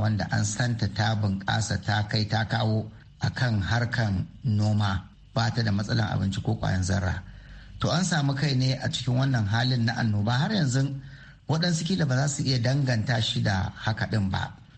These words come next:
A wato kamfanoni da suke ƙere-ƙere na abubuwa tun daga kan kayan noma kai hatta motoci da kayan sawa da meye,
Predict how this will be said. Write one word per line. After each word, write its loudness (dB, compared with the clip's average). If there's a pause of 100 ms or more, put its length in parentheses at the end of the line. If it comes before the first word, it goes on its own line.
(300)
A 0
wato 0 (160)
kamfanoni 2 (460)
da 0
suke 0
ƙere-ƙere 0 (280)
na 2
abubuwa 2
tun 2
daga 2
kan 0
kayan 2
noma 2
kai 0
hatta 0
motoci 0
da 2
kayan 0
sawa 0
da 0
meye, 0